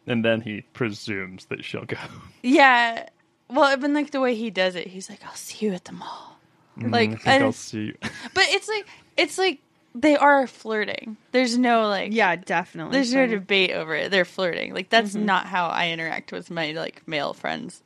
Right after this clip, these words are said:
Speaker 1: Yeah.
Speaker 2: ever. <laughs> You know?
Speaker 1: Well, he's alluding to the fact that if he is able to beat Roy in basketball, then Roy will have to work and he will win the princess. <laughs>
Speaker 2: Yeah. That's how it goes, right? Winners take the women.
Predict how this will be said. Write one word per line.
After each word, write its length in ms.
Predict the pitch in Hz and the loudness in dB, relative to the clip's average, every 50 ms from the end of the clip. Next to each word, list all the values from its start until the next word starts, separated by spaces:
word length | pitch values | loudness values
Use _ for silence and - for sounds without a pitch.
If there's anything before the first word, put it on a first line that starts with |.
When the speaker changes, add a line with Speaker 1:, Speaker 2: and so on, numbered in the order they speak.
| _ - | _ -6
Speaker 1:
Yeah. 60 | 165 | -4
Speaker 2:
ever. 280 | 151 135 127 - - - - _ - | -2 -2 -4 -4 -6 -10 -10 _ -2
<laughs> 160 | 254 269 - | 0 2 6
You 180 | 285 320 285 - - | 8 8 8 6 4
know? 180 | 226 240 285 - - | 0 0 0 -2 0
Speaker 1:
Well, 120 | - 147 170 | 2 2 2
he's 460 | 156 180 180 185 190 175 - - - - | 2 2 0 0 0 -2 -6 -10 -4 0
alluding 600 | 165 165 143 147 165 180 165 165 151 139 135 - | 0 2 2 2 2 2 2 2 2 0 0 0
to 100 | - 143 | -2 -2
the 80 | 139 | -2
fact 300 | 127 - 139 131 123 - | 0 0 0 0 0 0
that 180 | - 123 117 - | -2 -2 0 0
if 240 | 117 117 - - - | 0 -2 -2 -8 -14
he 200 | - 123 123 120 | -10 -6 -4 -4
is 120 | 120 117 123 | -2 -2 -2
able 220 | 120 107 113 107 | -2 0 -2 -2
to 140 | - - 113 | -4 -6 -6
beat 240 | - 117 113 - - | -2 -2 0 0 0
Roy 200 | 113 104 101 101 | 0 0 0 -2
in 60 | 101 | -2
basketball, 720 | 117 135 143 - - - 113 - 104 101 101 98 98 98 - _ _ _ _ _ _ - | -2 -2 -2 -2 -4 -6 -4 0 0 2 2 2 0 -2 -6 _ _ _ _ _ _ -8
then 240 | - 117 110 107 107 | -4 -2 -2 0 0
Roy 180 | 107 110 120 | 0 0 2
will 120 | 131 135 - | 2 2 0
have 120 | 131 - | 0 -2
to 80 | - 127 | -2 0
work 280 | 113 110 104 104 - - | 0 0 0 -2 -2 -4
and 100 | 117 107 101 | -4 -4 -4
he 240 | 110 117 117 113 110 | -2 0 0 2 2
will 260 | 107 110 107 104 101 | 2 2 2 2 2
win 400 | 104 107 98 98 98 110 113 - _ _ - | 0 0 0 -2 -4 -8 -10 -14 _ _ -12
the 80 | 113 | -8
princess. 600 | - - 107 101 - 101 87 98 - - - - - - _ _ _ _ _ | -6 -6 -6 -4 -4 -4 -4 -4 -4 -8 -12 -16 -20 -20 _ _ _ _ _
<laughs> 320 | _ _ _ _ _ _ | _ _ _ _ _ _
Speaker 2:
Yeah. 380 | 226 202 208 170 147 156 175 185 - _ _ _ | -4 0 0 2 0 0 -4 -10 -16 _ _ _
That's 180 | 214 247 262 - | 0 0 4 6
how 120 | 381 330 | 6 6
it 100 | 233 - | 6 4
goes, 300 | 208 208 190 180 185 - | 2 2 2 2 0 -2
right? 240 | 185 175 190 190 - _ _ _ _ _ _ _ | -2 -2 -2 -2 -4 _ _ _ _ _ _ _
Winners 340 | 202 202 185 180 185 - - | -6 -4 -4 -4 -4 -6 -6
take 240 | - 202 180 - _ _ _ _ | -6 -6 -6 -6 _ _ _ _
the 100 | - 180 | -8 -4
women. 360 | 175 180 180 185 185 196 196 | -4 -4 -2 -2 -4 -6 -8